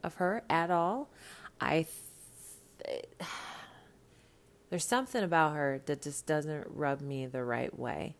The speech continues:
okay? Besides the fact that she dips her big-ass toe into grown folk business. Okay, it, yes, she's adult, but she can't handle it sometimes. I can't, I won't, and I'm not doing it.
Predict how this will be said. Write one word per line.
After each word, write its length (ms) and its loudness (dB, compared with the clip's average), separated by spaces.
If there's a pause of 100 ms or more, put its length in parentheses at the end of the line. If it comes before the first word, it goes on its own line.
(460)
okay? 440 2 (200)
Besides 340 4
the 80 0
fact 260 0
that 120 -6
she 260 -6 (180)
dips 380 6
her 140 -4
big-ass 600 4
toe 420 4 (520)
into 280 4
grown 320 4
folk 320 -2
business. 680 2
Okay, 280 -2 (100)
it, 160 0 (480)
yes, 280 2
she's 260 0
adult, 460 6
but 120 -2
she 140 -4
can't 300 0
handle 340 0
it 180 -4
sometimes. 460 -4
I 80 -6
can't, 480 -2
I 60 -6
won't, 440 0
and 100 -8
I'm 60 -8
not 240 -6
doing 300 -4
it. 200 -10